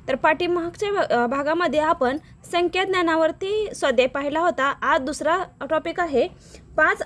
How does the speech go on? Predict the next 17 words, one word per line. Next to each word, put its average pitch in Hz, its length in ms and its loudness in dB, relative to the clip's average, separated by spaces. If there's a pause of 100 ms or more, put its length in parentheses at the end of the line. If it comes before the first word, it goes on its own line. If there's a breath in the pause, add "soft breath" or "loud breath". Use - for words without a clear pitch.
अंकापर्यंतच्या 294 760 0
संख्येचे 269 520 -2
वाचन 220 380 0
व 208 80 0
लेखन. 220 300 0 (380 loud breath)
मित्रांनो, 339 380 2
पाठीमागच्या, 330 680 -2 (440 loud breath)
अ, 254 200 0
स्वाध्यायामध्ये 302 720 2 (100)
तुम्हाला 320 300 2
एक 330 200 -2
गणित 320 260 2
होतं 285 200 -2
की 277 160 -2
पाच 330 300 -2
अंक्या 330 280 0
संख्येच्या, 269 500 -2